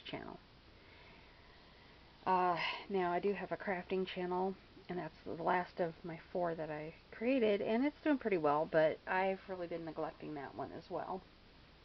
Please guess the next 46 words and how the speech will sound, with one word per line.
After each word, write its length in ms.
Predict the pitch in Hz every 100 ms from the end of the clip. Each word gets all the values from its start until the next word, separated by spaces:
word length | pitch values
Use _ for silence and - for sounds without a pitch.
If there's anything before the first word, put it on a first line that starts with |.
| -
My 140 | 175 180
other 140 | 190
two 160 | 185 190
channels, 380 | - 170 170 170
I 40 |
really 320 | 165 160 143
neglect 400 | 156 160 147 -
them. 220 | - - - - - - - - - -
One 260 | 185 180 170
hurts 340 | 175 - - -
too 80 | 196
much 300 | 95 - -
to 60 |
go 180 | - 160
back 260 | 151 165 -
onto 400 | - 180 - 185
it. 160 | 180 - - - - - - - - - - - - - - -
<clears throat> 400 | 311 262 240 208 - - - -
But 60 |
anyways, 360 | 233 214 170 -
uh, 160 | 208 202 185 -
no, 160 | 226 226
I'm 100 | 190
not 120 | 247
gonna 140 | 262 269
give 120 | 277
up 120 | 254
dolls. 260 | 185 151 170 - - - - - - - -
It's 120 | 254
just 180 | 277 269
I 80 | 262
like 200 | 254 233
to 60 |
take 220 | 202 214 190
a 60 |
break 180 | 165 143 -
from 180 | 175 170
it 120 | -
every 220 | 175 165
now 200 | 160 151
and 80 | 156
again 320 | 160 151 160
and 140 | 180 175
do 120 | 185
makeup 520 | 165 139 - 151 175 - - - - - - - - - - - 151
or 600 | 156 165 165 160 160